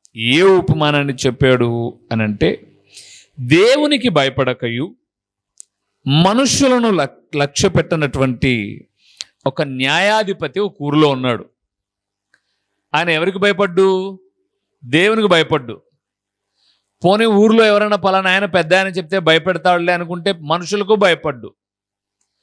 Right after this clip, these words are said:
ఆయనకేమో ఒక మంచి పొజిషన్ ఉంది, మంచి హోదా ఉంది అని చెప్పచ్చు. ఈయన దేవునికి భయపడ్డు, మనుషులకు భయపడ్డు. ఈరోజు లోకంలో చాలామంది పరిస్థితి ఇదే,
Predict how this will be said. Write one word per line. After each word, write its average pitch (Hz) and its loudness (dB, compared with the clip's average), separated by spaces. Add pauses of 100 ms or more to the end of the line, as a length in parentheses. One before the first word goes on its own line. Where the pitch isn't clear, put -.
(380)
ఆయనకేమో 202 -2
ఒక 202 -6
మంచి 233 -6
పొజిషన్ 170 0
ఉంది, 127 -4 (840)
మంచి 160 -2 (400)
హోదా 180 2
ఉంది 156 -2
అని 147 -12
చెప్పచ్చు. 127 -8 (1160)
ఈయన 202 2
దేవునికి 233 2
భయపడ్డు, 254 0
మనుషులకు 220 -4
భయపడ్డు. 143 -2 (1300)
ఈరోజు 202 4
లోకంలో 214 2
చాలామంది 185 -4
పరిస్థితి 151 -4
ఇదే, 127 -2